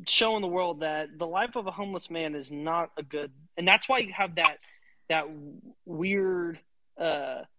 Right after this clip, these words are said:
moment in the middle after that first guitar solo where you've got the, "Hey man, you got a dollar? Come on, spare some change. Oh, God bless you, man. God bless you." Like, have you ever noticed that kind of, like,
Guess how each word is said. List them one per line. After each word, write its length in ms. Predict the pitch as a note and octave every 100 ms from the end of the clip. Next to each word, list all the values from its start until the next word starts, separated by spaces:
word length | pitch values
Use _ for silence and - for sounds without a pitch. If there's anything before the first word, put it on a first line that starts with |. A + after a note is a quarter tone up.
| _
moment 380 | E3 E3+ F3+ E3
in 100 | D#3+
the 60 | D#3+
middle 200 | E3 D#3+
after 200 | C#3+ D3+
that 200 | C#3 -
first 280 | E3+ -
guitar 320 | C#3+ - D#3+ E3
solo 300 | D#3+ D3 D3
where 180 | D3 C#3+
you've 160 | C#3
got 200 | C#3+ D3
the, 80 | B2+ -
"Hey 160 | C3+
man, 380 | B2 B2+ B2+ C3
you 60 | C3
got 160 | C#3
a 40 | C3
dollar? 400 | C#3 C#3 C#3+ C#3
Come 220 | - C#3+
on, 300 | C3+ C3 B2+ _ _ _
spare 240 | - D3
some 120 | C#3 C3
change. 160 | D3
Oh, 80 | C3+
God 260 | C3+ D#3+ C#3+
bless 300 | D#3 C#3 C#3+
you, 60 |
man. 280 | C#3 C#3+ C#3
God 160 | D3+ D3
bless 320 | D3 C3+ -
you." 220 | B2+ C#3+ _ _ _ _ _ _ _ _ _ _ _ _ _ _ - _ _ -
Like, 140 | D#3+
have 100 | D#3+
you 100 | E3
ever 120 | E3+ E3
noticed 300 | D#3+ D#3+ -
that 160 | D#3
kind 140 | - D#3
of, 120 | C3+
like, 220 | C#3 -